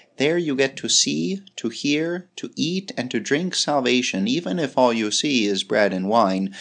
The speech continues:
Your eyes really see salvation, for it is the Lord's Christ. It is where he is found. And from there, you can live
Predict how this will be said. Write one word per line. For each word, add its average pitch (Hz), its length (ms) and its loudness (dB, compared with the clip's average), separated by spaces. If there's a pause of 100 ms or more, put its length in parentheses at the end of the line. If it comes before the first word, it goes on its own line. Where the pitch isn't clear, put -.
(140)
Your 117 220 -2
eyes 113 320 -2
really 151 460 0
see 135 340 2
salvation, 123 960 0 (340)
for - 240 -2
it 127 300 2 (100)
is 190 520 4 (120)
the 135 220 -2
Lord's 135 480 0
Christ. 156 720 0 (840)
It 117 180 -2
is 175 400 2
where 143 140 2
he 151 600 0 (360)
is 151 160 -6
found. 127 640 -4 (1600)
And 120 120 -8
from 175 420 0
there, - 340 -8 (1700)
you 127 160 -2
can 151 280 -4
live 170 500 -4